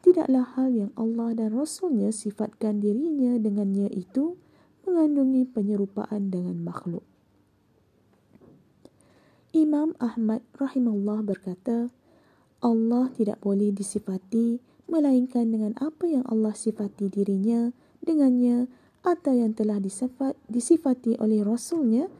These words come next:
sallallahu alaihi wasallam dan tidak boleh melampaui batasan Al-Quran dan Sunnah." Ibnu Abdi Bar rahimahullah berkata,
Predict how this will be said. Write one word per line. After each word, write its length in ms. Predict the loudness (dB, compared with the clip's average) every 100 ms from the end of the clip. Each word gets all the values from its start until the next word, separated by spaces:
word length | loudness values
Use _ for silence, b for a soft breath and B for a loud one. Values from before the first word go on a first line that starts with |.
| B B _
sallallahu 680 | -2 0 0 0 0 -2 -2
alaihi 300 | -2 -2 -4
wasallam 640 | -8 -10 -8 -6 -8 -12 b b b b
dan 160 | -8 -4
tidak 320 | -2 -2 -4
boleh 300 | -2 0 0
melampaui 800 | 0 0 0 -2 -4 -2 0 -2
batasan 560 | -4 -8 -8 -6 -8 -6
Al-Quran 480 | -6 -6 -6 -6 -4
dan 180 | -4 -6 -8
Sunnah." 480 | -10 -6 -6 -8 -14 _ _ _ _ _ _ b b b b b b b b b _
Ibnu 400 | 0 2 0 0
Abdi 400 | -2 -2 0 0
Bar 320 | 0 0 -2 -6 _ -16
rahimahullah 640 | -6 -2 0 0 0 0
berkata, 720 | -2 -6 -10 -8 -4 -4 -4